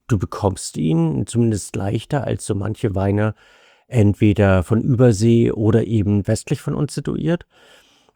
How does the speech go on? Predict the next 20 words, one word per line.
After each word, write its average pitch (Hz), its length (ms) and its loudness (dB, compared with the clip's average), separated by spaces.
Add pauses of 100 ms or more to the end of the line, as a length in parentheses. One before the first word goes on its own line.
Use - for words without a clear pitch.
Also 107 160 2
es 101 120 -2
gibt - 180 -4
da - 20 4
eine 139 140 2
gewisse 135 260 -4
Verfügbarkeit 135 800 -4
und 117 140 0
es - 80 -8
werden 113 180 2
gewisse 104 220 0
Mengen 101 220 0
produziert. 104 600 -4
Das - 100 -18
finde 147 200 -2
ich - 60 -12
eben 131 200 -2
sehr, 131 140 -4
sehr 120 180 -6
schön. 151 320 -2